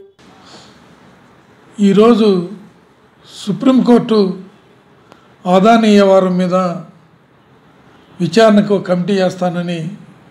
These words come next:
ప్రకటించింది. కానీ ఆ కమిటీ కూడా ప్రభుత్వమే సీల్ కవర్లో పేర్లు ఇవ్వటం, దాన్ని సుప్రీంకోర్టు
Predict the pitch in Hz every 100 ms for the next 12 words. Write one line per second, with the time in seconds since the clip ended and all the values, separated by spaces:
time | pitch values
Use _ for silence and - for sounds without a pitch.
0 | _ _ - 170 175 180 180 185 170 208
1 | - - - - - - - - - -
2 | 185 220 254 254 240 196 196 196 247 240
3 | 240 240 220 208 202 202 240 220 220 220
4 | 185 - - - _ _ _ - - 214
5 | 247 277 269 240 233 226 214 208 214 226
6 | 214 202 175 - - _ _ _ 190 190
7 | 208 220 233 - - _ _ _ _ 180
8 | 190 226 240 226 190 - - _ - 226
9 | 254 269 240 233 202